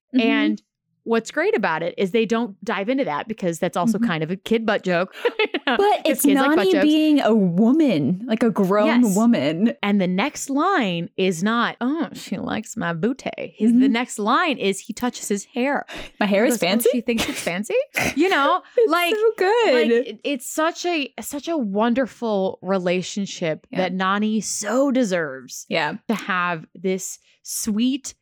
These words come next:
Speaker 2: kind, truly caring, because in David's eyes, Lilo is just important to him
Speaker 1: Mm-hmm.
Speaker 2: as Nani is, because anything that's important to Nani is important to him.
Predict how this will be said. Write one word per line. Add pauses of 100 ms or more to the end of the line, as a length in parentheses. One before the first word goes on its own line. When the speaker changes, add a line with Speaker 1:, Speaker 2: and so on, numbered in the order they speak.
(140)
Speaker 2:
kind,
truly
caring,
because
in (120)
David's
eyes,
Lilo
is
just
important (320)
to
him (200)
Speaker 1:
Mm-hmm. (140)
Speaker 2:
as
Nani
is,
because (440)
anything
that's
important
to
Nani
is
important
to
him.